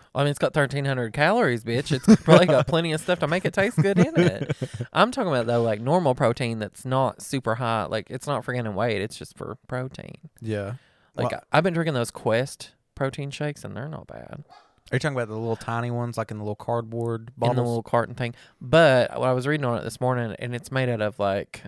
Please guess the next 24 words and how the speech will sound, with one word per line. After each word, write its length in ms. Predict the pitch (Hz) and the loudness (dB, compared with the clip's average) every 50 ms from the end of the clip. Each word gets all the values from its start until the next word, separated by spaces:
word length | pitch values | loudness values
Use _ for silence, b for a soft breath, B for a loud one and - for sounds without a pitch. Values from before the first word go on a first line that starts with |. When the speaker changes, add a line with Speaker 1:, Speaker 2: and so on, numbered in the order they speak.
| - - - | -18 -10 -8
Speaker 1:
um, 360 | 113 110 95 92 92 104 127 - _ _ _ _ _ _ _ _ _ _ _ _ _ _ _ _ _ _ _ _ _ _ _ _ _ _ - - b b b b | -6 -6 -6 -8 -10 -12 -14 -18 _ _ _ _ _ _ _ _ _ _ _ _ _ _ _ _ _ _ _ _ _ _ _ _ _ _ -12 -12 b b b b
some 240 | _ - - 147 147 | _ -8 -6 -6 -4
kinda, 260 | - 143 113 104 67 - | -2 -2 -2 -2 0 -2
it's 200 | 120 - - - | -4 -4 -6 -4
made 180 | 120 143 143 139 | -2 0 0 2
out 80 | 131 120 | 2 0
of, 40 | 117 | 0
like, 140 | 110 - - | -2 -4 -4
milk 320 | 117 120 120 110 - - | -4 -4 -4 -4 -4 -4
protein, 440 | - 127 107 92 - - 98 92 92 | -8 -8 -8 -8 -8 -10 -10 -10 -10
which 160 | 101 107 - | -12 -10 -10
is 80 | 123 110 | -10 -6
the 100 | - 117 | -6 -4
worst 280 | 110 110 107 107 - - | -4 -2 -4 -4 -6 -8
protein 400 | - - 101 - - 107 92 87 | -12 -12 -12 -10 -10 -12 -12 -12
to 60 | - 107 | -12 -12
have. 440 | 110 - - - - - - - _ _ | -12 -12 -12 -14 -14 -16 -20 -20 _ _
Speaker 2:
Huh. 200 | - - 113 107 - - _ b b b b b b b | -6 -2 -2 -2 -2 -6 _ b b b b b b b
Yeah, 120 | - 180 220 | -10 -8 -8
there's, 180 | 262 269 214 196 - - | -8 -8 -10 -14 -14 -8
it's 240 | - 214 214 - - | -4 -4 -4 -4 -4
weird, 500 | 185 185 208 196 160 123 110 101 101 - - | -4 -2 0 0 2 2 0 0 -4 -4 -4
especially, 420 | 131 127 - 202 190 - 185 156 | -4 -2 -2 -2 -2 0 2 2
like, 300 | 131 123 110 104 - - | 4 4 2 2 0 -4